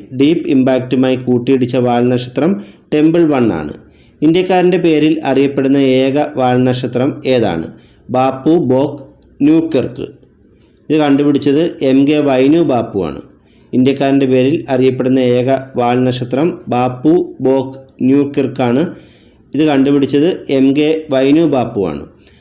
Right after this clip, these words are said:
ആധുനിക ഇന്ത്യൻ ജ്യോതിശാസ്ത്രത്തിൻ്റെ പിതാവ് എന്നറിയപ്പെടുന്ന ആരാണ്? എം കെ വൈനു ബാപ്പു. ആധുനിക ഇന്ത്യൻ ജ്യോതിശാസ്ത്രത്തിൻ്റെ പിതാവെന്നറിയപ്പെടുന്നത് എം കെ വൈനു ബാപ്പുവാണ്.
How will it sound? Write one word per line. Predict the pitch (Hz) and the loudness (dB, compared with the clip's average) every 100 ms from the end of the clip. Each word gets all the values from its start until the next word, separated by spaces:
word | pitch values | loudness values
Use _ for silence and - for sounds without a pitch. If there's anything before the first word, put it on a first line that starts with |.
| _ | _
ആധുനിക | 135 147 165 165 | -2 2 2 4
ഇന്ത്യൻ | 170 156 147 160 156 | 4 4 4 4 4
ജ്യോതിശാസ്ത്രത്തിൻ്റെ | 147 139 147 156 143 - 139 143 139 | 4 2 0 0 -2 -2 -4 0 0
പിതാവ് | 139 135 123 127 131 139 135 | 0 -2 0 2 2 2 0
എന്നറിയപ്പെടുന്ന | 131 131 127 123 123 123 120 | -2 0 2 0 0 -2 0
ആരാണ്? | 101 85 76 - - _ _ _ - | -2 -4 -8 -12 -20 _ _ _ -2
എം | 131 135 | 2 2
കെ | 143 | 2
വൈനു | 139 127 123 135 | 0 2 2 2
ബാപ്പു. | 120 101 - - - - _ _ - | 0 -2 -6 -10 -12 -16 _ _ -8
ആധുനിക | 123 127 135 139 135 | -4 0 2 2 2
ഇന്ത്യൻ | 131 127 135 151 | 2 2 4 2
ജ്യോതിശാസ്ത്രത്തിൻ്റെ | 143 127 127 127 127 123 123 123 127 | 4 2 2 0 -2 -2 -4 -2 -2
പിതാവെന്നറിയപ്പെടുന്നത് | 127 127 120 123 127 131 127 123 123 127 127 190 - - - - | 0 0 0 0 0 2 0 0 0 0 0 -2 -4 -16 -12 -4
എം | 135 147 | 0 2
കെ | 156 | 2
വൈനു | 151 139 131 147 | 0 2 2 2
ബാപ്പുവാണ്. | 147 127 120 104 87 69 | 2 0 -2 -2 -4 -6